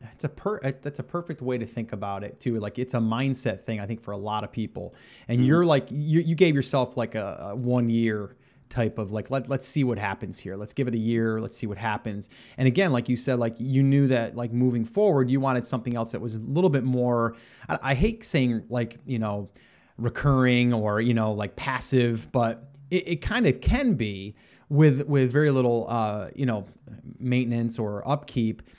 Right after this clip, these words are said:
Speaker 1: if
Speaker 2: Yeah.
Speaker 1: you set things up right. But with what you're doing in, in your, you know, the, being in the I T world, like,
Speaker 2: Mm-hmm.
Speaker 1: there is a day that you're like, "All right, I wanna, I wanna retire," right?
Speaker 2: Yeah.
Speaker 1: Like, I look at, like, things that I'm doing today, I don't really look at it as, like, I'm ever gonna retire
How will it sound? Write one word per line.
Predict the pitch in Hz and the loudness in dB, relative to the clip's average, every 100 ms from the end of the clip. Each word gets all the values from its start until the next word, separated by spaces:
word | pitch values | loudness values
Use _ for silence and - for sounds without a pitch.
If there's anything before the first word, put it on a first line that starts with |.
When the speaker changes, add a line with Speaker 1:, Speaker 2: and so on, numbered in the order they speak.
| _ | _
Speaker 1:
if | - | 2
Speaker 2:
Yeah. | 214 | 2
Speaker 1:
you | 113 | 2
set | - 151 | 0 0
things | 131 120 | 0 0
up | 180 220 120 | 0 0 2
right. | 113 110 110 | 2 2 0
But | 127 143 127 143 | 4 6 4 2
with | 135 123 | 0 0
what | 135 | -2
you're | 135 208 | -2 0
doing | 226 143 123 120 | 2 2 2 2
in, | 117 117 | 0 -2
in | 120 113 113 - | 0 0 0 -2
your, | 123 120 123 113 | -2 0 0 -2
you | 120 | -4
know, | 104 95 - | -6 -8 -10
the, | 110 110 110 117 | -6 -2 -2 0
being | 127 117 | 2 2
in | 110 | -2
the | 110 | -4
I | 113 | -4
T | - 247 | 0 2
world, | 196 120 113 107 - - 139 | 2 2 0 -6 -12 -6 2
like, | 131 | 4
Speaker 2:
Mm-hmm. | 127 | 6
Speaker 1:
there | 143 | 8
is | 196 | 8
a | 160 | 8
day | 127 127 | 6 6
that | 123 | 6
you're | 123 | 4
like, | 123 139 | 2 2
"All | |
right, | 127 | 2
I | 117 | 4
wanna, | 131 113 104 | 2 0 -2
I | 117 | 0
wanna | 135 104 | 2 0
retire," | 95 127 165 117 101 120 - - - | -2 2 2 2 -2 -10 -14 -20 -8
right? | - 127 | 2 4
Speaker 2:
Yeah. | 135 - - - | 4 0 -10 -4
Speaker 1:
Like, | 139 | -4
I | - 196 | 4 8
look | 196 143 143 | 10 8 6
at, | 131 123 | 4 2
like, | 123 127 - | -2 -6 -2
things | 170 147 | 0 2
that | 123 | 0
I'm | 120 151 | 0 0
doing | 131 120 113 | 0 0 -2
today, | 113 104 147 147 131 117 113 107 | -8 2 6 6 4 2 0 -4
I | 120 | -4
don't | 143 147 117 | -2 -2 -2
really | 131 123 120 | 0 0 0
look | 113 120 120 | -2 -4 -4
at | 110 107 | -4 -6
it | 95 | -6
as, | 113 107 113 | -6 -6 -8
like, | 113 113 | -8 -6
I'm | 107 | -6
ever | 110 113 | -4 -6
gonna | 101 | -8
retire | 95 - - 135 127 69 | -12 -8 -8 -6 -6 -8